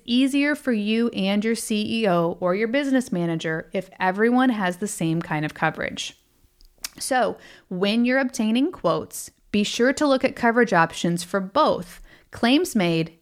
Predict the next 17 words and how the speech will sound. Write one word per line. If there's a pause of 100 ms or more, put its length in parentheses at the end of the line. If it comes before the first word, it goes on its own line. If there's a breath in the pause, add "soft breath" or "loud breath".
(120)
and
occurrence
to
determine
which
one
is
right
for
your
practice. (1120 soft breath)
Now
let's
move
on
to
when.